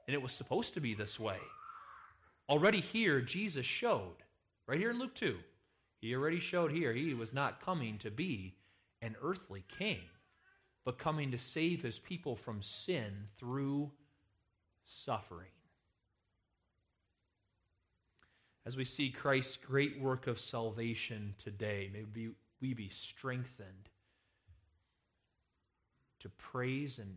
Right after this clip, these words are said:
and adore our Savior as we see what he really did for us in his humility, coming here to save us. Let's consider the text under the theme, "The Savior's lowly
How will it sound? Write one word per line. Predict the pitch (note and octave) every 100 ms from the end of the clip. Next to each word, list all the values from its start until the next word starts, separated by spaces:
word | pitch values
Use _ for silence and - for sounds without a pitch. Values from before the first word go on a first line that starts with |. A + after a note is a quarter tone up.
| -
and | G2+
adore | F#2+ G#2 A2+ A2+ G#2+
our | G2+ G2
Savior | - G#2+ G2+ F#2+ E2+ - _ _ _ G2
as | F#2+
we | G#2+
see | G#2 - A2 G2+
what | F#2 F2
he | A2+ G2+ G#2
really | G#2+ G2 F#2
did | G2+ F#2 E2+ _ _ _ _ _ _ _ _ _ _ _ -
for | G2 F#2+
us | E2+ - - - - _ _ _ _ _ -
in | G#2
his | G#2+ G2+
humility, | - F2+ F2 G2+ F#2+ E2+ - F2 - - - _ - - _ -
coming | A2+ G#2 F#2+ -
here | A2 F#2+ F2 E2+ _ _ _ _ - _ _ _
to | G2
save | - - G2 F2+ D#2+ D#2
us. | - - - - _ _ _ _ _ _ - - - - - - _
Let's | -
consider | C#3+ C3 D3+
the | C#3+
text | C3+ C#3+ B2 - - - -
under | C3+ C#3
the | C3+
theme, | - A#2+ A#2+ A2+
"The | G2+
Savior's | - C#3 C3 A#2+ A#2 A#2 G2+
lowly | G2+ A#2 B2 B2 A#2+ A#2